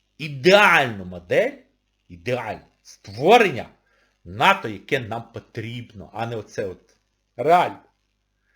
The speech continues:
І дійсно, завдяки оцих договорів, даже, навіть якщо С Ш А, ну, я говорю, не приєднається, або приєднається дуже аж колись. Просто там може бути яка ситуація. Зараз ми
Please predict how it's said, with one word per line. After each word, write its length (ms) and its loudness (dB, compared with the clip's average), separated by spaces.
І 380 -6
дійсно, 480 -8
завдяки 840 -6
оцих 300 -10
договорів, 680 -6
даже, 360 0
навіть 260 -6
якщо 380 -4
С 180 -10
Ш 340 -2
А, 260 -10
ну, 140 -10
я 60 -4
говорю, 200 -8
не 100 4
приєднається, 960 0
або 180 -2
приєднається 600 -2
дуже 480 2
аж 320 -2
колись. 800 -4
Просто 240 -10
там 240 2
може 220 0
бути 140 -6
яка 220 0
ситуація. 480 -6
Зараз 500 2
ми 320 -2